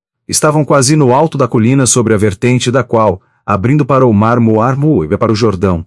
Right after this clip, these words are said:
descansava a pequena Bitânia, na sua paz de subúrbio agrícola. Longe apareciam as primeiras casas em forma de cuba, encardidas entre as tamareiras maternais e os verdes flabelos das palmeiras. Lázaro mora na segunda casa.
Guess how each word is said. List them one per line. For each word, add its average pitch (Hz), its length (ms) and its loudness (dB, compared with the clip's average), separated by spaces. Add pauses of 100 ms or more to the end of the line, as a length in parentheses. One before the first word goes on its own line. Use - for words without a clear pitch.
(480)
descansava 151 680 -2
a 135 40 -2
pequena 127 340 -2
Bitânia, 113 580 -2 (400)
na 165 120 -4
sua 160 180 0
paz 127 260 -2
de 110 120 -4
subúrbio 117 500 0
agrícola. 90 540 -6 (760)
Longe 135 300 2
apareciam 127 420 0
as 110 120 -2
primeiras 117 420 0
casas 107 460 -2
em 98 80 0
forma 101 320 0
de 92 100 -4
cuba, 117 460 -2 (320)
encardidas 135 600 0
entre 135 200 0
as - 80 -4
tamareiras 107 520 2
maternais 95 800 0
e 104 80 0
os 104 220 0
verdes 131 500 0
flabelos 120 480 0
das 123 160 -2
palmeiras. 107 960 -2 (680)
Lázaro 151 360 2
mora 120 220 2
na 120 120 0
segunda 117 360 0
casa. 80 480 -4